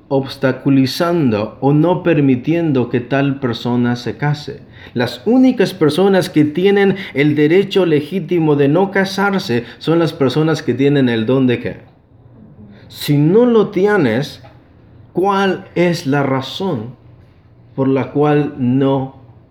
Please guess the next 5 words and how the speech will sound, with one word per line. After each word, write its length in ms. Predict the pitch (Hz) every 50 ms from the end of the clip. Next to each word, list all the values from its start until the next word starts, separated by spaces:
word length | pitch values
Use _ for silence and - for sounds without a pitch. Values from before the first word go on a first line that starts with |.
| _ - - _ _ _ _ - _ _
querer 520 | - 117 113 113 127 131 127 123 127 127 123 - - _ - - - - - - - - _ _ _ _
casarte? 600 | - 135 123 - - 143 139 135 123 - - - - - - - _ _ _ _ - - - - - - - -
Mira, 360 | - 117 117 98 87 - - - - - - _ _ _ - - - - - - - - _ _ _
el 160 | - 127 127 123
joven, 640 | - - - 185 214 226 - 214 214 208 202 202